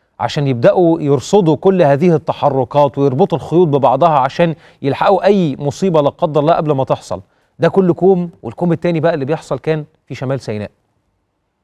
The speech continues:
برضو واحنا بنتابع التفاصيل، حجم من ال-، المجهود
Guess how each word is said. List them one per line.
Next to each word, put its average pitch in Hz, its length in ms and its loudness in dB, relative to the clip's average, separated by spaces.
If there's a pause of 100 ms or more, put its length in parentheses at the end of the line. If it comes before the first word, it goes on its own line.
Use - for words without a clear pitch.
(380)
برضو 151 200 0
واحنا 156 200 -2
بنتابع 131 380 0
التفاصيل، 165 640 -4 (540)
حجم 156 320 0
من 123 240 -2
ال-، 117 340 -4
المجهود 123 840 0